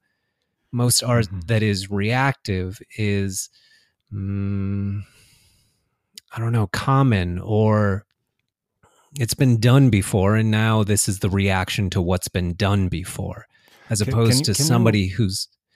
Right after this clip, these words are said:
Speaker 1: coming with, like, an original vision that's, that,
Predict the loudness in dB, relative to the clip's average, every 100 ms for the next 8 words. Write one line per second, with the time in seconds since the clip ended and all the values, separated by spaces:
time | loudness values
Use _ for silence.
0 | _ -6 0 2 2 2 0 -2 -4 -4
1 | -4 -2 0 0 2 2 0 0 0 -2
2 | 0 2 2 0 -2 -4 -6 -4 -4 -6
3 | -8 -18 -20 -20 _ -4 0 0 -2